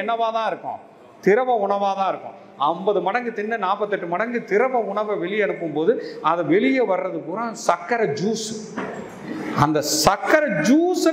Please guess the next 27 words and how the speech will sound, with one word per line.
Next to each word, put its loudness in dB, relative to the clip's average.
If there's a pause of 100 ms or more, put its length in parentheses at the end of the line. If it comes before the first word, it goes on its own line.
(120)
குடிக்கிறதுக்காக 2
இந்த 2
கடி 0
எறும்பு 0
போகுது. -2 (260)
இந்த 4
கடி 2
எறும்பு 2
வாய் 2
ஃபுல்லா 0
ரெம்பி 0
அது 2
குடிச்சிட்டு, 0 (340)
அப்புறம் 4
வாய் 2
ஃபுல்லா 2 (160)
ரெப்பிக்கிட்டு 0 (720)
கூட்டுக்கு 2
வந்து 0
குஞ்சுகளுக்கு 2 (120)
அந்த -2
சர்க்கரை 2
தண்ணியை -2
குடிச்சு -2
குஞ்சு 4
வளர்க்குது -2
எறும்பு. 0